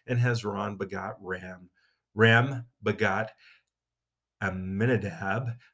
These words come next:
Amminadab begot Nahshon, and Nahshon begot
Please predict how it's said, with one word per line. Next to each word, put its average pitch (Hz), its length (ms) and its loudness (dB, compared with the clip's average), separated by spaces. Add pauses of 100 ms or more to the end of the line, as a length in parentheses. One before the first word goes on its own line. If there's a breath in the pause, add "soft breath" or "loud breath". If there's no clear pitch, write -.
(120)
Amminadab 101 1000 2
begot 104 440 2 (100)
Nahshon, 110 1000 0
and 104 220 0
Nahshon 113 460 0
begot 101 440 -4